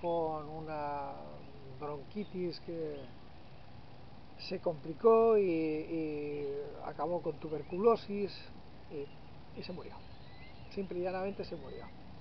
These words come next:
Miguel Hernández, eh, pues es un hombre que a mí me parece, a mí me llama la atención como héroe, pues porque, primero, porque por su esfuerzo por autoeducarse,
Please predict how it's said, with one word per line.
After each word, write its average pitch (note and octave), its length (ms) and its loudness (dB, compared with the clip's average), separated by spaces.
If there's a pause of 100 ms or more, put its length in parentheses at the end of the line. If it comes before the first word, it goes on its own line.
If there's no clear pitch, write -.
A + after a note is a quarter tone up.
(600)
Miguel A3 380 10
Hernández, B2+ 480 2 (260)
eh, F#3 640 2 (340)
pues - 320 -2 (640)
es C4+ 180 0
un E4 120 4
hombre D4 420 6 (240)
que G3+ 180 6
a G3+ 160 8
mí D4 200 2
me C4+ 160 4
parece, G#3 500 6
a F3+ 120 4
mí C4 180 0
me A#3 140 4
llama G#3+ 240 6
la F#3+ 80 8
atención F#3+ 680 0 (420)
como F#3 280 0
héroe, G#3 360 8 (220)
pues - 160 -4 (100)
porque, G3+ 420 2
primero, D#4 600 0 (360)
porque F#3 840 2 (140)
por F#3+ 140 2
su - 140 0
esfuerzo - 600 0 (540)
por E3+ 100 -2
autoeducarse, D#3 840 -2